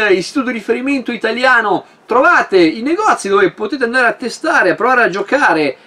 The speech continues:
a Yu-Gi-Oh! Speed Duel. Noi vi proporremo poi un secondo video con il nostro Mini, il nostro Fabio, in cui entreremo più nel dettaglio di questo gioco, delle sue regole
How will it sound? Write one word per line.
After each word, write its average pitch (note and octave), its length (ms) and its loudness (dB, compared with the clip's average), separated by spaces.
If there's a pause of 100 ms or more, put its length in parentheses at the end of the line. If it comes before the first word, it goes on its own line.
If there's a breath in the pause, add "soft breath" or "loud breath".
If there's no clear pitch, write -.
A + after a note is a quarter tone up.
a D#3 380 2
Yu-Gi-Oh! G3 520 2 (140 loud breath)
Speed A#3+ 340 -8
Duel. G#4+ 380 0 (240 loud breath)
Noi E4+ 420 2
vi A3+ 140 -4
proporremo B3 480 2
poi E4+ 360 0 (120)
un G#3 160 -6
secondo F3 400 -2
video C4 320 2
con D#3 100 0
il F#3+ 60 0
nostro F#3 260 -2
Mini, B3 320 -2
il F3 60 0
nostro G3 340 -2
Fabio, C#4+ 500 0
in G3 160 -8
cui B3+ 320 -2 (280 loud breath)
entreremo G#3+ 720 -4
più D4 200 -2
nel A3 200 -4
dettaglio G3+ 720 2
di D#3 280 -2
questo C4+ 340 -4
gioco, A3+ 380 0
delle F#3+ 260 0
sue E4+ 280 -2
regole D#4+ 460 0